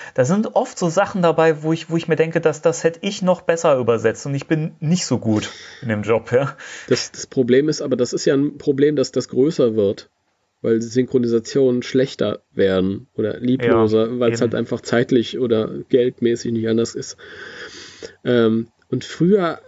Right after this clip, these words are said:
Speaker 2: hat man sich da noch mehr getraut. Ich meine, es ist nun einfach mal so, dass wenn du, wenn du, ähm, irgendwas übersetzt in eine andere Sprache, vieles kannst du nicht übersetzen. Ja, wenn das irgendwelche Anspielungen auf die, auf die dortige Popkultur sind, die wir hier nicht begreifen oder irgendwelche Redewendungen, die wir hier nicht kennen.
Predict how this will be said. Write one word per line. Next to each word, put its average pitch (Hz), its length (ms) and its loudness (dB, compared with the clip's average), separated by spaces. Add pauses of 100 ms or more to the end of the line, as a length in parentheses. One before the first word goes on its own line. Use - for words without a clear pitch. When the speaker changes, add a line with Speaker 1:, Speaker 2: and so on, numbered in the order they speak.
Speaker 2:
hat - 300 -6
man 143 160 4
sich 151 240 -6
da 147 100 0
noch 143 340 0
mehr 151 220 4
getraut. 151 560 2
Ich 127 100 -12
meine, 139 160 2
es 143 80 -2
ist 185 180 -2
nun 190 120 2
einfach 151 260 -4
mal 135 200 2
so, 139 140 4
dass 135 200 -2
wenn 135 140 2
du, 139 160 0
wenn 131 120 -2
du, 131 220 4
ähm, 127 480 -6 (360)
irgendwas 143 320 0
übersetzt 143 460 0
in 139 120 2
eine 127 80 -2
andere 143 200 0
Sprache, 160 480 -2 (280)
vieles 185 340 2
kannst - 300 0
du 151 40 4
nicht 139 120 0
übersetzen. 120 580 -2 (480)
Ja, 127 160 0
wenn 135 80 4
das 139 140 2
irgendwelche 151 340 2
Anspielungen 156 420 0
auf 147 120 -2
die, 156 320 -4
auf 151 120 -6
die 151 140 -4
dortige 151 400 0
Popkultur 165 600 0
sind, 147 160 0
die 147 120 -4
wir 151 120 2
hier 151 120 6
nicht 151 300 -4
begreifen 143 760 0
oder 135 300 -2
irgendwelche 139 540 0
Redewendungen, 143 580 2
die 143 140 -2
wir 151 160 0
hier 147 100 4
nicht 143 180 -4
kennen. 143 360 0